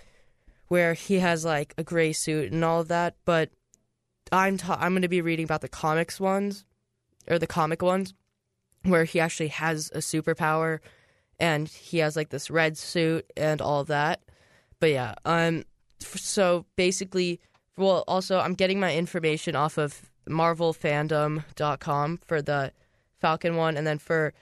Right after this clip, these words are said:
Hawkeye, it's off of nerdist dot com. But yeah, um, so basically, for starters, um, Sam Wilson grew up, or Sam Wilson is Hawkeye, but just letting you know. Um,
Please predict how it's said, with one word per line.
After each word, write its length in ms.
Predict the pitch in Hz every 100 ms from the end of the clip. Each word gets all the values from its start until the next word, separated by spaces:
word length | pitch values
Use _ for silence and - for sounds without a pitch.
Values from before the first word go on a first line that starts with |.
| _ _
Hawkeye, 560 | 190 165 - 170 160 156
it's 300 | - 156 -
off 260 | 156 156
of 260 | 151 156 156
nerdist 880 | 151 151 160 160 170 175 - - - _ _ _
dot 300 | 165 151 -
com. 400 | - 156 180 202 - _ _ _ -
But 180 | 165 -
yeah, 220 | 147 107 - -
um, 280 | 175 170 160 _ - _ _ _ _ _
so 140 | - 190
basically, 680 | 226 247 - - 208 196
for 180 | 190 190
starters, 480 | 190 175 170 170 165 -
um, 320 | 175 170 165 _ _ -
Sam 320 | - 190 185
Wilson 360 | 180 170 - 175
grew 300 | 165 165 165
up, 260 | 156 147 - _ _ -
or 140 | 180
Sam 300 | 165 190 190
Wilson 260 | 160 160 160
is 160 | 143
Hawkeye, 440 | 151 131 131 123 147 - -
but 240 | - 135 -
just 260 | - - -
letting 160 | - 87
you 60 |
know. 260 | 98 107 - -
Um, 320 | 160 151